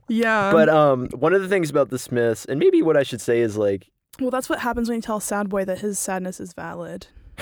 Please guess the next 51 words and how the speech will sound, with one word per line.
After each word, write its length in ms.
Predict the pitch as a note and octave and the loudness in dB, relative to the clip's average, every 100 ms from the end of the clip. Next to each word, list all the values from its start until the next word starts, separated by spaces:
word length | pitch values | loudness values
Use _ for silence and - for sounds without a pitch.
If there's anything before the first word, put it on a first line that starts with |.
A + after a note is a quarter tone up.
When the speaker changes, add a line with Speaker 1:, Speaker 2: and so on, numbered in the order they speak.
| - | -14
Speaker 2:
Right? 600 | A2+ - D#3 - - - - _ A3 A#3+ - | -12 -6 -6 -4 -8 -8 -20 _ -12 -12 -8
And 120 | - E3 | -2 2
he 60 | |
has 100 | G3+ | 2
so 220 | G3+ E3 D3 | 2 2 2
many, 220 | D3+ D3 | 2 2
like, 200 | C#3 B2+ | 4 2
Speaker 1:
He 60 | |
blames 280 | C4+ - - | 2 4 6
the 60 | B3 A3 | 6 6
world 300 | G#3+ - G3+ | 6 4 2
Speaker 2:
uh, 20 | |
Speaker 1:
when 100 | G#3+ | 0
it's 160 | A3 | -4
your 240 | G3+ F#3+ E4 | -4 -2 0
fault, 280 | - D#3+ F#3+ | 0 -2 -2
Morrissey. 680 | G3 D#3+ F#3+ A#3 G3+ C#4 B3 B3 | -2 -2 -4 -4 -2 -2 -2 -8
<laughs> 140 | - | -8
All 180 | - A#3 | -4 0
your 80 | E4 | 4
Speaker 2:
Yeah. 60 | - | 6
Speaker 1:
problems 280 | C4+ C4+ C4 | 6 2 0
are 20 | |
your 220 | G3 G3 | -2 -4
fault. 440 | - F#4+ F3+ - - _ _ _ _ _ _ _ | 0 0 0 -2 -6 _ _ _ _ _ _ _
Speaker 2:
'Cause 160 | C#3+ B2+ | -2 0
Morrissey 300 | D#3 F3 G3 | 0 2 0
was 100 | E3+ | 0
kind 240 | D3+ C#3 | 2 2
of, 100 | C#3+ | 2
like, 200 | C3 A#2+ | 2 2
he's 200 | C#3+ G3+ | 0 2
always 300 | D#3 C3 C3 | 4 6 4
been, 300 | C#3 B2+ A#2 | 2 0 0
like, 320 | G2+ A2 G2+ _ _ _ | 0 0 -2 _ _ _
just 180 | - A#2+ | -12 -6
a 40 | B2+ | -2
little 220 | A2 G#2+ | 0 0
weird. 160 | A2 | 0
And 80 | G#2+ | 0
if 80 | B2 | 0
you 60 | D3 | 0
listen 200 | D#3 F3 | 0 -2
to 100 | D3 | 2
his 220 | B2 G2+ | 0 0
lyrics, 400 | G#2 G2+ G2+ F#2+ | -2 0 0 0
too, 220 | - G2+ G2 | 0 0 0
he's 320 | F#2 F2+ - | -2 -8 -6
always 320 | G2 G2 F#2+ | -4 -2 -4
very, 360 | F#2+ F#2 F#2 F2+ | -4 -2 -2 -2
like, 360 | F#2 F#2 F#2 | -2 -2 -6